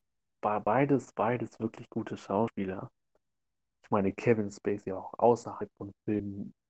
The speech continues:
sehr überzeugend. Ich meine, sowohl in The Blacklist als auch in House of Cards.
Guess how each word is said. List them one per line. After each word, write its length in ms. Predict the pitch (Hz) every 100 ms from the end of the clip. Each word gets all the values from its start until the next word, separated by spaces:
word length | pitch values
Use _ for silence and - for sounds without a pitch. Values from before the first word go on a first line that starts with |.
| _ _ _ _ _ _
sehr 160 | - 107
überzeugend. 680 | 104 110 - 117 110 117 113
Ich 80 | - _
meine, 200 | 92 95
sowohl 400 | 107 101 101 98
in 120 | 95
The 60 | 101
Blacklist 680 | - 110 113 104 147 - - _ _ _ _ _ _ _ _ _ _ _ _ _ _ _
als 320 | - 98 101
auch 260 | 104 95 - - - _ _ _ _ _ _ _ _ _ - -
in 240 | - 113 101
House 220 | 123 120
of 140 | 104 -
Cards. 680 | - 123 120 120 - -